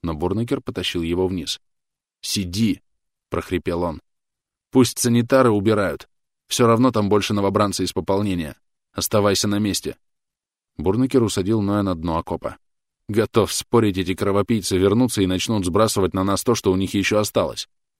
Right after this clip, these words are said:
Незачем нам вылезать на открытую местность". "Ной!" — он изо всех сил сжал руки Ноя своими. "Ной, мы должны держаться вместе. Ты и я. Все время.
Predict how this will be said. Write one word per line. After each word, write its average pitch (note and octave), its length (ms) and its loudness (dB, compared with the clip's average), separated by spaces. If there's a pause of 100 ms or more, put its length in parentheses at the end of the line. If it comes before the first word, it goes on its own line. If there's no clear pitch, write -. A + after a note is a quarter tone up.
(220)
Незачем A#2 480 0
нам G2+ 180 2
вылезать G#2 400 2
на F#2+ 120 0
открытую F#2+ 440 -2
местность". E2+ 460 -8 (880)
"Ной!" — G2 400 0 (500)
он F2+ 140 -2
изо F2 160 0
всех F2 240 -2
сил B2 200 2
сжал F#2 280 2
руки F2 240 -2
Ноя E2+ 220 -2
своими. F2+ 480 -2 (760)
"Ной, F2+ 300 2
мы F#2 160 2
должны G2+ 400 4
держаться G#2+ 520 2
вместе. A2 480 0 (340)
Ты G#2+ 120 2
и G#2+ 140 4
я. F#2 300 0 (220)
Все A#2+ 300 6
время. G2+ 400 4